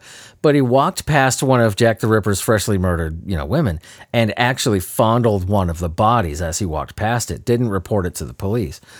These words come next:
So there's, you know, weird things like that too. Hmm. Man, these explanations are all over the place. So I, I would say comfortably right now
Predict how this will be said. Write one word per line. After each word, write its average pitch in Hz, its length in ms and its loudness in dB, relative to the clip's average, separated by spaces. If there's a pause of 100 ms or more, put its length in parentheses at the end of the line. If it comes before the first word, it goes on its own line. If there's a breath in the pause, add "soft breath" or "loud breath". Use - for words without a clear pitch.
(1300 loud breath)
So 175 160 4
there's, 143 300 0
you 170 240 2
know, 131 80 4
weird 156 340 2
things 131 240 2
like 104 200 0
that 175 260 0
too. 107 320 2 (2500)
Hmm. 104 180 0 (1600)
Man, 104 340 0
these 135 300 2
explanations 123 640 0
are 101 120 0
all 95 240 0
over 90 240 -2
the 85 120 -4
place. 80 300 -4
So 139 140 0
I, 160 180 2
I 143 200 2
would 208 180 4
say 139 260 4
comfortably 107 680 2
right 120 300 2
now 120 360 2